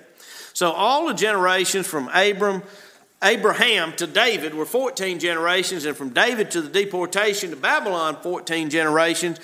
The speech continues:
and from the deportation to Babylon to the Christ, fourteen generations." Now, Matthew, in his genealogy of Jesus here, he, he gives an overview. He,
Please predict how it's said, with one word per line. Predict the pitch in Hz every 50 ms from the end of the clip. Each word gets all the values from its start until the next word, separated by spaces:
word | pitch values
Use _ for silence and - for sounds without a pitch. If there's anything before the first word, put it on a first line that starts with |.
| - - - -
and | - 156 151 151
from | - 175 170 165
the | 160 151
deportation | 143 190 226 220 - 202 208 208 202 202 180 180 185 185 175 175 175 175
to | 160 143
Babylon | 151 160 165 165 156 160 156 156 156 156 156 156 151 - - - - -
to | - 160
the | 147 143
Christ, | 143 - 190 202 190 175 160 156 147 -
fourteen | - - 190 202 208 - - - 170 170 175 175 170
generations." | 143 151 151 151 156 160 175 190 208 202 202 - 185 160 131 - - - - - - _ _ _ _ _ _ _ _ _ _ _ _ _ _ _ _ _ _ _ _ - - - - - - _ _ _ -
Now, | 185 196 208 202
Matthew, | 196 208 254 320 370 311 226 - 262 247 240 240 233
in | 220 202
his | 202 220 220 -
genealogy | - 190 233 247 240 240 226 220 220 226 220 220 214 175 - 202 202 196
of | 185 160
Jesus | 131 143 185 196 196 185 143 139 151 135 135 -
here, | 156 160 170 185
he, | 196 196 196
he | 196 190 202 208
gives | 180 170 226 247 254 226 190
an | 214 233 233
overview. | 262 262 254 240 196 185 170 151 - 165 175 165 151 135 123
He, | 156 196 214 214 196 - -